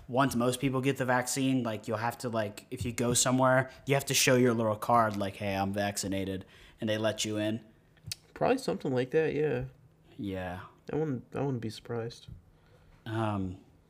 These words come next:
Speaker 1: it's a shame that a lot of people exist that don't believe in the vaccine. But, uh,
Speaker 2: Yeah.
Speaker 1: that's, what is that called?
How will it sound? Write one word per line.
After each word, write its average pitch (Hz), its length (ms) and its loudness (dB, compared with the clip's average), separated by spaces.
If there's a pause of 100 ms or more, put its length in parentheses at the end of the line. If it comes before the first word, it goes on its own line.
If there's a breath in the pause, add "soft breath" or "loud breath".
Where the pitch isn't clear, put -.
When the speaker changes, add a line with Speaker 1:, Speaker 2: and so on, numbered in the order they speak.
(420 soft breath)
Speaker 1:
it's - 100 -12
a - 20 -4
shame 277 340 2
that 143 140 0
a 127 60 0
lot 123 240 2
of 120 100 -2
people 123 340 0
exist 98 500 -4
that 90 180 -10
don't 92 220 -6
believe 90 300 -8
in 85 80 -10
the 85 80 -12
vaccine. 82 600 -8 (2250 soft breath)
But, 104 380 -8
uh, 98 380 -6 (1300 loud breath)
Speaker 2:
Yeah. 180 260 -4
Speaker 1:
that's, 113 380 -2 (400)
what 117 160 -2
is 135 100 0
that 135 200 -2
called? 143 380 -2